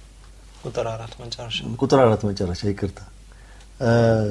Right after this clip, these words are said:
Speaker 2: ሳትሸጠው ያንተ አልነበረም፣ ከሸጥከው በኋላ በስልጣንህ አልነበረምን? ይህ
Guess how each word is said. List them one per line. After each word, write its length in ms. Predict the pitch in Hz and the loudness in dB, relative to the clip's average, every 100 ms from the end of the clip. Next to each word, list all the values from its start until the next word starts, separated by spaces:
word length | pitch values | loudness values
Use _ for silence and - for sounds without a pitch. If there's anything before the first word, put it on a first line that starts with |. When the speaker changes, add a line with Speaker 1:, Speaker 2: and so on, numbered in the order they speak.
| 101 | 0
Speaker 2:
ሳትሸጠው 580 | 135 131 - 165 190 175 | 2 4 4 4 6 6
ያንተ 280 | 143 135 135 | 6 6 4
አልነበረም፣ 540 | 127 120 113 120 170 | 4 4 2 2 2
ከሸጥከው 440 | 151 117 156 - 135 | 2 2 2 2 4
በኋላ 240 | 131 160 151 | 6 6 4
በስልጣንህ 800 | 123 117 143 143 156 156 190 190 - - - - | 2 2 0 2 2 2 0 -4 -10 -20 -20 -6
አልነበረምን? 720 | 120 117 120 113 123 131 143 170 139 117 | 0 2 4 4 4 2 0 -4 -4 2
ይህ 280 | 151 170 | 4 4